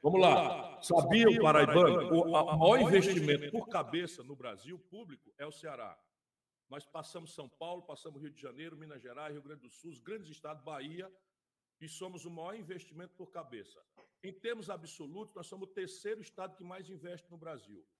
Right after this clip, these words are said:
Nos padrões de educação pública do Ceará, que eram os piores do Brasil, hoje são os melhores do Brasil, e não faz trinta anos que nós estamos nos esforçando aqui.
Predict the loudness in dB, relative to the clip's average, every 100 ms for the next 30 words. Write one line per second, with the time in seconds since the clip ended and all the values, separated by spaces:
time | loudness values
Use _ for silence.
0 | _ _ _ -16 -16 -12 -12 -10 -10 -12
1 | -14 -16 -16 -16 -18 -16 -18 -16 -20 -20
2 | -14 -12 -12 -12 -14 -14 -16 -18 -12 -10
3 | -10 -10 -12 -12 -14 -12 -12 -12 -14 -14
4 | -12 -10 -8 -10 -10 -14 -14 -14 -14 -18
5 | -20 _ _ -20 -18 -16 -12 -12 -12 -20
6 | -20 -18 -16 -18 -20 -20 -20 -20 -20 -20
7 | _ -20 -20 -20 -20 -20 _ _